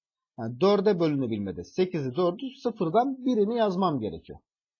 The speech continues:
Tabii en büyük için burada işte sekizi kullanacağım ama rakamları birbirinden farklı dediği için bir kere sekizi hemen burada sildim.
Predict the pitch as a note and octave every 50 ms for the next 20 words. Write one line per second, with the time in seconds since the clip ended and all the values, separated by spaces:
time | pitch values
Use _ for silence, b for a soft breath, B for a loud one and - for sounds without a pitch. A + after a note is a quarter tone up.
0 | _ _ _ _ _ - - F3+ D#3+ F3 - - - G3+ G#3+ A3+ A3 G#3 F3 D#3+
1 | C#3+ C#3 C#3 - G#3+ - - G3+ B3 C4 - _ D#3+ E3+ F3+ F3+ E3+ F3 E3+ -
2 | E3 D3 - E3+ D#3 E3 F3 D#3 F3 F3 - - D3 C#3 C3+ A#2+ G#2 F#2+ A#2 -
3 | G3+ A3 G3+ G#3+ B3 - - C#3 D3 D3+ - - F3 F3 F3+ F#3 F#3 F#3 E3+ F3+
4 | F3 F3 E3+ F3 F3 F3 F3 F3 D3+ - E3+ E3 E3 - G3 F3 E3 C#3 C3 A#2+
5 | - - - F#2+ - F3+ E3+ E3+ - D3+ C3+ C#3 C#3 - E3+ C#3+ C#3+ C3+ E3 F3+
6 | E3+ D3 D3+ E3+ E3+ F#3 - C3+ E3+ G3+ G3 G3 E3 B2+ G2 D2+ -